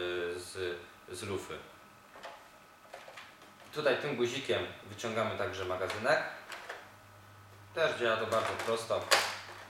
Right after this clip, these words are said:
Jeśli chodzi o samą zasadę, y, wykonania,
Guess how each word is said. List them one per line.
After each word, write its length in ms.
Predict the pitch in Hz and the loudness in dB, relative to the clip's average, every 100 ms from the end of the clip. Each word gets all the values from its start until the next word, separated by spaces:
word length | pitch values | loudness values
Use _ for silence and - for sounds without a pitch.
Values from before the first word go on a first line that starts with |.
| - - - - - 120 | -18 6 10 12 10 4
Jeśli 220 | 117 120 | -2 0
chodzi 220 | 143 139 | 0 2
o 40 | |
samą 340 | 117 156 139 123 | 4 6 6 4
zasadę, 380 | - 127 113 107 - - - - - 95 98 101 101 101 | 4 4 4 2 -4 -6 -6 -8 -6 -2 2 2 2 0
y, 40 | |
wykonania, 680 | 117 131 135 131 120 95 90 | 0 2 6 8 8 6 2